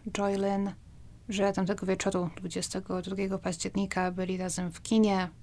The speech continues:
i że Mary odwiozła go pod jego dom, czyli praktycznie tuż obok miejsca, gdzie rodzina Sims mieszkała. Vernon, ponieważ mieszka w najbliższym sąsiedztwie, to oczywiście bezpośrednio po morderstwach był przesłuchiwany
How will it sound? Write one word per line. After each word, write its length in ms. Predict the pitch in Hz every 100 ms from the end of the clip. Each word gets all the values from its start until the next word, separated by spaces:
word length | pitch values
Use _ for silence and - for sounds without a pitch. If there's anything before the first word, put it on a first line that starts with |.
| - -
i 80 | 202
że 140 | 190
Mary 460 | 185 185 180 185 185
odwiozła 500 | 196 185 190 185 185
go 360 | 180 92 90 - - - - -
pod 180 | - 196
jego 220 | 185 180
dom, 340 | 175 190 202 214 -
czyli 440 | - 196 180 175 170 -
praktycznie 800 | 196 170 185 - 190 180 180 175 - - -
tuż 200 | 190 190
obok 280 | 180 175
miejsca, 420 | 185 185 - 190 175
gdzie 220 | 165 180
rodzina 340 | 175 196 180
Sims 380 | 175 185 180 -
mieszkała. 680 | 185 - - 208 196 185 - - - 349
Vernon, 420 | 220 226 226 220
ponieważ 600 | 214 214 208 202 196 -
mieszka 380 | - 254 - 208
w 60 | 190
najbliższym 500 | 190 180 190 - 185
sąsiedztwie, 580 | - 185 190 196 - 196
to 180 | 190
oczywiście 460 | 190 190 185 190 202
bezpośrednio 580 | 185 190 214 - 220 208
po 120 | 208
morderstwach 640 | 202 196 208 - 208 196
był 280 | 175 190 196
przesłuchiwany 840 | 196 214 - 214 220 214 208 214